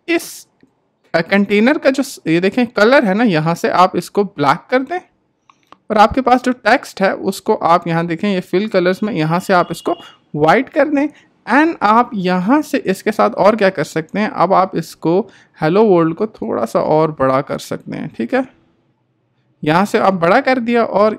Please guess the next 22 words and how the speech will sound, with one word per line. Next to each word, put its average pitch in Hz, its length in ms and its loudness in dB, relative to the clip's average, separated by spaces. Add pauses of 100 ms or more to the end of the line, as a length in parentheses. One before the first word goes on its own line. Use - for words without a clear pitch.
इस - 220 -10
हेलो 156 260 0
वर्ल्ड 165 300 2
को 175 100 -8
मैं 165 160 -2
यहाँ 147 240 -2
पर 208 160 -6 (100)
थोड़ा 175 160 0
सेंटर 180 380 -4
में 269 160 2
ले 226 140 2
आया, 185 240 2 (440)
and 240 180 2
सेंटर 226 360 0
में 285 140 4
लाने 208 300 2
के 208 160 -2
बाद 175 300 0
इसकी - 380 -8 (120)
ये 165 180 -2
जो 170 200 -6
मुझे 170 280 -4